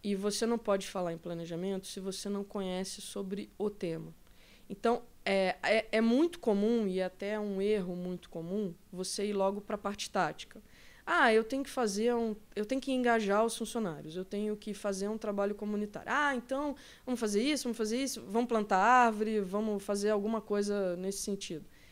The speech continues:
Não. Primeira coisa, vamos parar e vamos entender quem é essa audiência.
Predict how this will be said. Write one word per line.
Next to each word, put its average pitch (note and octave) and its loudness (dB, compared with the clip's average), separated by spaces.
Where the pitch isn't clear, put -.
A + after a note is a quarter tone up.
Não. G3+ 2
Primeira C#4+ 0
coisa, E3 -2
vamos A#3+ -4
parar G#3+ 2
e - 2
vamos A3+ -4
entender G#3+ -6
quem B3 -4
é A#3 -2
essa A3+ -4
audiência. E3+ -10